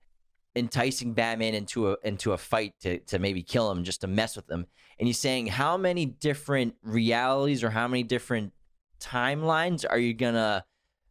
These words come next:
fail, or are you, do you, will you not have the,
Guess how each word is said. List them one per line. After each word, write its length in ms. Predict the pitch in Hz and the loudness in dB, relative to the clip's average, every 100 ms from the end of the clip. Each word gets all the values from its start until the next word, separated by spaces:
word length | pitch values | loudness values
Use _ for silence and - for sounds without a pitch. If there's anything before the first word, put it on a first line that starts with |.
| _ | _
fail, 640 | - - 131 123 127 139 | -14 -2 0 2 4 4
or 380 | 165 120 110 - - | 4 4 2 0 0
are 120 | 113 | 0
you, 220 | 110 107 - 113 | 0 -2 -10 -6
do 120 | 107 | 0
you, 140 | 113 110 | 2 2
will 220 | 110 120 | 2 2
you 100 | 117 | 2
not 260 | 113 110 | 2 2
have 320 | 120 113 113 113 | 0 -2 -2 0
the, 300 | 107 98 | 2 2